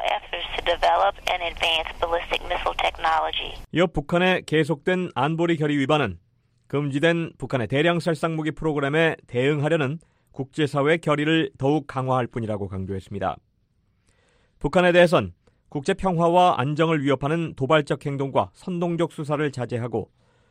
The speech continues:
Speaker 2: 국제적 의무와 약속을 준수해 진지한 대화로 돌아오는 전략적 선택을 할 것을 촉구한다고 밝혔습니다.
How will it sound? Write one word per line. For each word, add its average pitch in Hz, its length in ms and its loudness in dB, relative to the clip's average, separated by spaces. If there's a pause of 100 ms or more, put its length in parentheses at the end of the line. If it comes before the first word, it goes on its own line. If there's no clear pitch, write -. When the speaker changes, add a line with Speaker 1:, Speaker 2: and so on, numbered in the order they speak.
Speaker 2:
국제적 151 440 -2
의무와 156 440 4
약속을 135 480 2
준수해 123 560 -2 (340)
진지한 143 420 0
대화로 151 520 0
돌아오는 156 480 2 (260)
전략적 143 560 0
선택을 135 460 -4
할 120 80 -2
것을 127 480 -4
촉구한다고 110 560 -6
밝혔습니다. 95 600 -8